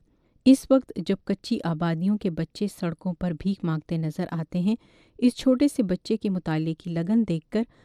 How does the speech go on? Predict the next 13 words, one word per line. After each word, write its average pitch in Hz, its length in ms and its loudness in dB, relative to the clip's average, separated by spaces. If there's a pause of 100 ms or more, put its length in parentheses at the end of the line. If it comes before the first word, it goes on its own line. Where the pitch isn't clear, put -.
(140)
میں 202 180 2
دم 208 280 2
بخود 196 300 -2
رہ 151 260 -2
گئی، 156 100 0 (320)
جو 202 160 0
ریسٹوراں 214 460 -2
کی 208 120 -4
روشنی 175 360 -2
کا 214 180 -2 (300)
استعمال 196 500 0
کرتے 175 400 -4
ہوئے 208 240 0